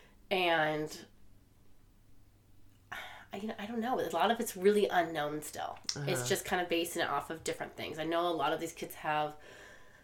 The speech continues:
Speaker 1: a lot of anxiety through the teenage years, and I see that with Tama in si-, certain situations, like any doctor's appointment, she gets really anxious. She doesn't wanna
Speaker 2: Mm-hmm.
Speaker 1: be messed with at all. I don't know. A lot of it's really unknown,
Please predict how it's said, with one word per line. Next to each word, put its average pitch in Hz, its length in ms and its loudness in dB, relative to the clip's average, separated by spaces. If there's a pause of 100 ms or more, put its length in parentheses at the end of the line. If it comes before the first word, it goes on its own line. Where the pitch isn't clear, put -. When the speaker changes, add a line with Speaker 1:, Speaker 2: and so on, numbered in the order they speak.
(240)
Speaker 1:
a 170 60 2
lot 160 200 2
of 175 80 -4
anxiety 165 580 -2
through 170 180 -6
the 151 60 -4
teenage 160 460 -4
years, 208 440 2 (440)
and 160 440 -2 (180)
I 156 40 -4
see 226 260 -4
that 208 220 4
with 196 120 -10
Tama 165 400 -2
in - 100 -8
si-, - 220 -2 (220)
certain - 260 0
situations, 165 560 -2
like 165 120 -6
any 175 300 0
doctor's 160 340 0
appointment, 165 460 -4
she 156 120 -6
gets 156 180 -8
really 156 300 -8
anxious. - 400 -8
She 151 100 -6
doesn't 151 200 -4
wanna 151 180 0
Speaker 2:
Mm-hmm. 139 40 -4
Speaker 1:
be 131 320 -6 (560)
messed - 340 -6
with - 180 -6 (520)
at 151 180 0
all. 90 400 -4 (1040)
I - 120 -10
don't 151 140 -10
know. 123 220 -4
A 147 40 -4
lot 165 200 4
of 190 80 -2
it's 190 160 -6
really 170 260 -2
unknown, - 440 -4